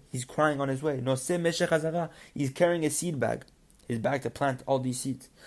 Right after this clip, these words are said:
"Shemitzta'er ba'asiyata." What does it mean? He's, he's pained by doing the mitzvah. This is a reference to the mitzvot. Rabbeinu was explaining. "Bo yavo v'rina noseh anotav." The ending of the verse is like this. He will come with songs of joy,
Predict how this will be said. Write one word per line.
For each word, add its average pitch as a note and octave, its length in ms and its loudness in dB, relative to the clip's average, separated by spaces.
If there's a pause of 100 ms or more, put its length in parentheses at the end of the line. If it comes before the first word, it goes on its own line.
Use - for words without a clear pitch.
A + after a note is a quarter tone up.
(300)
"Shemitzta'er C#3+ 800 6
ba'asiyata." E3+ 760 6
What D3 100 4
does E3 140 -2
it D3 80 -2
mean? D#3 320 -4
He's, C#3+ 260 -6 (140)
he's C3+ 180 -4
pained F3+ 480 -2
by C#3 120 6
doing D3+ 260 -2
the C3+ 80 -4
mitzvah. C3 420 0 (880)
This A#2+ 120 -8
is A2 80 -6
a A2+ 60 0
reference A#2 320 0
to - 60 -10
the - 100 -6
mitzvot. A2+ 380 -6 (200)
Rabbeinu G#2+ 220 -4
was - 140 -12
explaining. A#2 500 -10 (580)
"Bo C#3+ 160 6
yavo F#3 360 10
v'rina E3 360 4
noseh D3+ 200 2
anotav." D3+ 320 2
The C#3 120 4
ending F3 280 0
of D3 60 0
the C#3+ 80 4
verse D3 220 2
is A#2+ 80 -4
like B2 120 0
this. C#3+ 180 -2
He B2 80 -2
will A2+ 120 4
come C#3+ 360 -2
with B2 140 -2
songs C#3+ 260 0
of A2+ 140 -4
joy, C#3 300 2